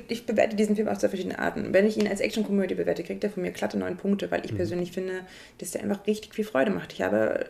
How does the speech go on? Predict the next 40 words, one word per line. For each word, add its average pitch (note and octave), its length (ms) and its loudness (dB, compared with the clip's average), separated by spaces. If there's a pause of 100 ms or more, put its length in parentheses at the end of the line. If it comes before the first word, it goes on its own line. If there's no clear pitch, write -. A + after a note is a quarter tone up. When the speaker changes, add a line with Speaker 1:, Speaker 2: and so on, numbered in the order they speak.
(140)
Speaker 1:
mich - 300 -4
zwei G#3 220 0
Stunden A3+ 260 -4
hervorragend G#3 480 -4
amüsiert. D#3 600 2
Speaker 2:
Mhm. C3+ 240 -6 (140)
Speaker 1:
Wenn G#3+ 140 12
ich G#3 120 6
ihn A3 120 4
jetzt G#3+ 120 4
natürlich G#3 460 4
als F3+ 240 2 (100)
Filmfilm G#3+ 460 8
sehe, G3 300 6
in F3+ 280 2
einer E3 400 0
Reihe F#3 220 4
von E3 160 -6
Filmen, G3 200 6
die F3 60 0
ich F3 60 -4
dieses E3+ 180 0
Jahr E3+ 120 2
gesehen E3 260 0
habe, F3 100 -2
kriegt - 160 -10
er D#3+ 40 -6
von E3 80 -4
mir - 140 -2
auch B3 140 0
acht - 200 -4
Punkte. F#3+ 340 0 (380)
Einfach, G3 360 2
weil D#3 80 2
natürlich F3 400 -2
diese D#3 160 -2
ganzen D#3 260 -4
Logisch-Sachen D#3+ 760 0 (440)
dann F3 220 4
irgendwie D#3+ 640 0